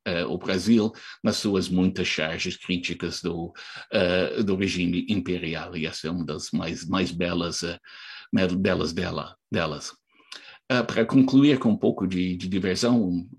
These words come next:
finalzinho light, apresento, ah, agora uma charge baiana de sete de setembro de mil novecentos e vinte e sete, que retoma esse símbolo para comentar as coisas que todos sentem e poucos dizem.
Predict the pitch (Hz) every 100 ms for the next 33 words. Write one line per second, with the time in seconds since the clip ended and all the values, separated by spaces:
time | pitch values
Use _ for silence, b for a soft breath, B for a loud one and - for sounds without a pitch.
0 | - - 95 87 92 92 87 85 95 101
1 | 110 - B B B B 139 - 135 113
2 | 123 117 123 120 - 107 101 73 110 107
3 | 104 95 113 110 101 104 92 95 120 110
4 | 98 - _ _ 98 - 101 92 92 95
5 | - 90 101 107 87 90 95 117 107 -
6 | - 85 82 82 82 - - - 127 127
7 | - b b - 151 156 131 127 120 101
8 | - 101 - 127 113 110 107 110 B B
9 | 117 117 - 120 113 101 95 98 - b
10 | b 117 - 127 123 113 113 - 98 -
11 | 123 117 110 - 101 98 104 98 b b
12 | - 117 101 95 92 85 - 80 -